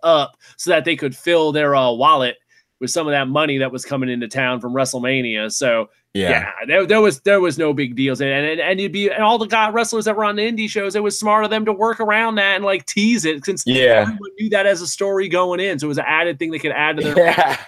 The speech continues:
Speaker 1: with tease and the pile drivers.
Speaker 2: Yeah, yeah, that's right. Amia went for a package pile driver, and I was literally thinking, I was like, "She's gonna do this 'cause she just doesn't <laughs> care."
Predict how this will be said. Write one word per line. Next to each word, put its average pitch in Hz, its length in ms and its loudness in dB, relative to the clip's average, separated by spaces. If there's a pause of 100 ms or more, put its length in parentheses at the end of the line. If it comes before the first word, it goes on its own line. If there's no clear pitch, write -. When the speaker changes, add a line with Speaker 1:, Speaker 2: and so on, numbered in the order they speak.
(140)
Speaker 1:
with 151 180 -4
tease 185 460 -6
and 170 140 0
the 151 60 -2
pile 175 380 2
drivers. 110 640 -2
Speaker 2:
Yeah, 110 480 2 (120)
yeah, 104 140 0
that's 107 100 0
right. 113 340 2
Amia 127 400 4
went 127 220 2
for 113 160 4
a 98 40 2
package 113 400 0
pile 98 280 0
driver, 92 280 -4
and 98 100 -6
I 120 140 -2
was 101 240 -6
literally 117 480 0
thinking, 107 220 -4
I 104 60 -2
was 95 120 -4
like, 85 80 -10
"She's 165 240 -4
gonna 95 200 -2
do 104 200 0
this 90 160 -8
'cause 87 180 -10
she 139 100 -4
just 101 220 -8
doesn't 98 360 -2
<laughs> - 20 -
care." - 260 -2